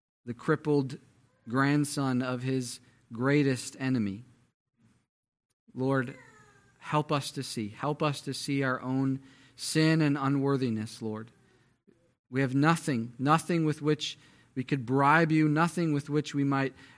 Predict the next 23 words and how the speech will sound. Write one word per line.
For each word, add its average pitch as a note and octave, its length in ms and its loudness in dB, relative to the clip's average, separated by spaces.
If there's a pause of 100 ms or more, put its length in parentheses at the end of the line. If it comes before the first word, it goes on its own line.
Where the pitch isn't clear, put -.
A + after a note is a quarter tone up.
(120)
earn E3+ 540 4 (600)
your D3 160 -2
grace D3 520 2
and D#3 140 2
mercy, C#3 340 0
but A#2+ 180 -4
you D#3+ 460 0
have C3+ 260 -2
given D3+ 320 2
it - 240 -4 (540)
freely E3 560 6
of C#3+ 160 2
yourself C3+ 760 -2 (1500)
by B2+ 120 -2
sending D#3 440 2
your C#3+ 160 2
Son, B2 600 0 (840)
Jesus C#3 380 2
Christ, C#3 540 0
the C3+ 80 -6
Son C#3+ 340 -2
of B2 180 -2
David, A#2+ 520 -2